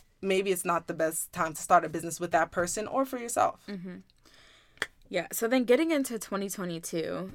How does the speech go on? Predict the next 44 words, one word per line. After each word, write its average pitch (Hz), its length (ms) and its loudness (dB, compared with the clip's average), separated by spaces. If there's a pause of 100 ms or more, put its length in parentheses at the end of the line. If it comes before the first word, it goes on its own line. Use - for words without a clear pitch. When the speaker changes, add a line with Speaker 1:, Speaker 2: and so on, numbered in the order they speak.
(100)
Speaker 2:
uh, - 80 -8
the 170 120 -4
year 170 240 -2
of 170 120 -6
business, 170 420 -6
and - 120 -4
I 175 60 -2
think 240 200 -6
this 220 100 -4
kind 185 220 -4
of 175 120 -4
segues 175 520 -2
right 160 240 0
into 170 400 -4
the 165 100 -10
next 160 280 -8
point 170 240 -8
that 165 100 -6
we 165 100 -8
have 165 300 -6
here 185 160 -4
is, 185 100 -4
like, 170 180 -4
the 156 80 -6
truth 175 280 -8
about 160 200 -4
the - 40 -14
marketing 180 380 -10
industry. 220 560 -6 (100)
Speaker 1:
Mm. 180 80 -8 (560)
Speaker 2:
So 220 400 8 (340)
let's 214 240 2
just 254 160 -2
back 196 200 0
it 190 40 -6
up 180 100 -2
just 185 180 -6
a - 20 -4
bit. 175 260 0
When 175 120 -6
we 226 80 0
started 180 340 -2
Idea 190 320 -2
Hub, 208 320 -6